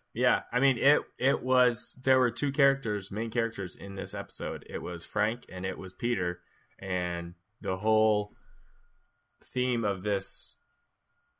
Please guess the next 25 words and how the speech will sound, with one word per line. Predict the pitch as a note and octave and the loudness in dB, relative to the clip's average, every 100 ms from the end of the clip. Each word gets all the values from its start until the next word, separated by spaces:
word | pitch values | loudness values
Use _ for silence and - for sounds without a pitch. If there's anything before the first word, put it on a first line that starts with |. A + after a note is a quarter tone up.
| _ | _
episode | A2 B2 B2+ - F#2 F2+ | -4 -4 -4 -2 0 0
or | F#2 | -2
this | F2 | -8
chapter | - A2 A#2+ - F#2 | -2 2 2 2 -2
was | F#2 F#2 F2+ - | -2 -2 -6 -10
returning | F#2+ G2+ G2 F#2+ F#2 F#2 - _ | -8 -6 -4 -4 -6 -10 -14 _
home | A#2 A#2 E2 E2+ - | 2 2 0 -8 -12
and, | F#2 F2 - | -10 -10 -8
and, | F#2+ F2+ D#2+ _ | -8 -8 -12 _
you | G#2 | -10
know, | F2+ E2 | -8 -8
kind | - F#2+ | -6 -6
of | F2 - _ _ _ _ | -6 -10 _ _ _ _
figuring | A2+ G#2 G2+ | -4 -2 0
out | G2 F2+ | 0 0
how, | G#2 G2 F#2 F2+ D2 _ | 0 2 2 0 -6 _
or | A2+ G#2+ | -2 -2
for | G#2+ | -2
me | G#2+ A2 | 0 0
at | G2 | 0
least, | F#2+ G2 | -2 -4
I | |
thought | F2+ F#2+ | -4 -4
it | F2+ | -4
was | F#2 - | -4 -8